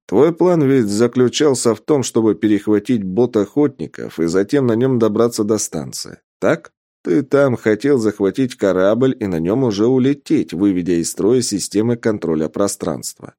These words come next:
Я ничего не упустил?» «Ну, в целом ничего. Детали не совсем такие, но да, как-то так», согласно кивнул Тапок.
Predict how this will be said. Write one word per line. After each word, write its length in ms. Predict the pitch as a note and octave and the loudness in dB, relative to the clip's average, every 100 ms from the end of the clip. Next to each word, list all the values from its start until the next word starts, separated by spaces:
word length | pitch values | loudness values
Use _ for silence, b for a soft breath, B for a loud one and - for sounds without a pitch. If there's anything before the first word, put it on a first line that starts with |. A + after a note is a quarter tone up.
| _ - | _ -8
Я 420 | D#2+ F2 D#2+ C#2+ | -2 0 0 -4
ничего 460 | E2+ F2+ G#2 B2 | -6 -2 0 2
не 100 | E3 | 2
упустил?» 600 | A2+ F2+ F2 - C#3+ C#3+ - _ _ _ _ _ _ _ _ _ | 0 0 -6 0 0 0 -8 _ _ _ _ _ _ _ _ _
«Ну, 480 | - D#2 D#3 B2+ - | -8 -4 -4 -4 -10
в 140 | - - | -20 -8
целом 440 | - C3+ B2 G#2 | -2 0 2 0
ничего. 640 | G2 - F#2+ C#2+ G#1+ - _ | 0 -2 -2 -2 -6 -10 _
Детали 580 | B1+ D#2+ F#2 B2+ E3 C#3+ | -6 0 0 2 0 0
не 140 | B2 | 0
совсем 540 | A2+ A2+ G#2 - C#3 G#2+ | 0 0 -2 0 0 0
такие, 520 | G2+ G2+ - C3 A#2+ | 0 0 0 0 2
но 280 | A2+ A2+ G#2 | 2 0 0
да, 460 | G2 A2 A#1+ - _ _ | 0 -2 -2 -8 _ _
как-то 340 | B2 - G#2 | -10 -4 -4
так», 400 | - C#2+ A1+ - _ _ _ | -2 -6 -8 -16 _ _ _
согласно 640 | - C#3 B2+ G#2+ F#2 G#2+ G2 | -8 -4 0 0 0 -4 -6
кивнул 480 | G#2+ F#2+ E2+ F2+ | -2 -2 0 -2
Тапок. 640 | G#2 - D2+ - G1+ - | -2 -2 -4 -6 -16 -18